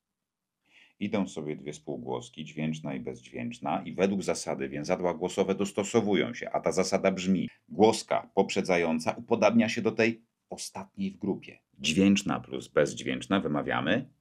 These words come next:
bezdźwięcznie, czyli ławka. Rzadko. A teraz pierwsza bezdźwięczna, a później dźwięczna wymawiamy dźwięcznie.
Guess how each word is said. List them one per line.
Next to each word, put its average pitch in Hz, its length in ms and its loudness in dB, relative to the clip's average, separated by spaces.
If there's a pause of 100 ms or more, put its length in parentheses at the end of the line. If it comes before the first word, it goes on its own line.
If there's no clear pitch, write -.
(160)
bezdźwięcznie, 135 960 2
czyli - 460 0
ławka. - 500 4 (440)
Rzadko. - 560 -2 (300)
A 117 40 2
teraz 120 240 0
pierwsza 104 400 0
bezdźwięczna, 85 880 -4
a - 60 -4
później 151 340 -2
dźwięczna 95 500 2
wymawiamy 73 500 0
dźwięcznie. 98 580 0